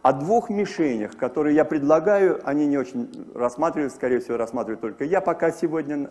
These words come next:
на данный момент, которые могут посмотреть, э, взглянуть, а может быть, зная вот эти механизмы, мы, э, попробуем использовать эти механизмы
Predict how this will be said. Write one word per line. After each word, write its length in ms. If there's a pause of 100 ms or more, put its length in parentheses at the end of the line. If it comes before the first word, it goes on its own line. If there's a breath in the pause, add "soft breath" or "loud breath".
на 120
данный 300
момент, 400 (440 loud breath)
которые 300
могут 260
посмотреть, 400 (180)
э, 120
взглянуть, 520 (440 loud breath)
а 100
может 320
быть, 240 (300 loud breath)
зная 500
вот 180
эти 180
механизмы, 680 (240 loud breath)
мы, 420
э, 460
попробуем 520 (100)
использовать 580
эти 140
механизмы 760